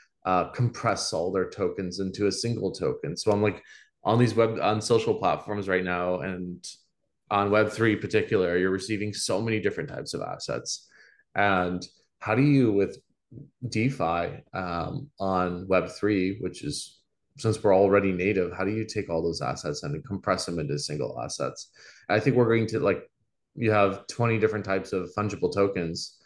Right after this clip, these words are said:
but do you really need all those to-, fungible tokens? Maybe you can just click one button and convert them all into one single token. Um, and I think we're gonna see a lot more of that on Discover over the next, uh, year, whereas DeFi becomes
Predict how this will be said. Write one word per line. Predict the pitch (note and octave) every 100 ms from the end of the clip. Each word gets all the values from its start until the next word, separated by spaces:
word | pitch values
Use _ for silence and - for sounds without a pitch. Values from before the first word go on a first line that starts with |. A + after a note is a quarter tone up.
| _ _ _ -
but | F#2
do |
you | G#2
really | G#2 B2+
need | A2+ A2+
all | A2 G#2+
those | G#2 G2
to-, | G#2 F#2+ -
fungible | G#2 G2 F#2+
tokens? | F#2 F2 B2 B2 G2
Maybe | G2 G#2
you |
can | G2 F#2
just | F#2 -
click | A2+ -
one | F2 F2
button | F2+ F2 D2 E2 -
and | - -
convert | G2 F2+ F2
them | E2+ -
all | E2+ E2 E2+
into | E2+ F2
one | D#2+ E2 E2 -
single | - G2 F2 F2
token. | C#2+ - - B1 - _ _ _ _ _
Um, | - F2 D#2 - - - - _ _ -
and | A2
I |
think | A2 A#2+
we're | A#2
gonna | A#2+ A2+
see | -
a | A2
lot | F2+ F2 D2+
more | G2 F2+
of | F2+
that | F2+ F2+
on | F2
Discover | F2+ F2+ - E2+ F2 F2 E2+
over | - E2+
the | E2+
next, | D#2+ C#2+ - - - -
uh, | F2 D#2+ D#2+ -
year, | - G#2 F#2+ F2+ - -
whereas | F#2 F2 F2+ F2
DeFi | - G2+ - F2 F2 E2 - E2
becomes | G2+ G2+ F#2+ F2+ -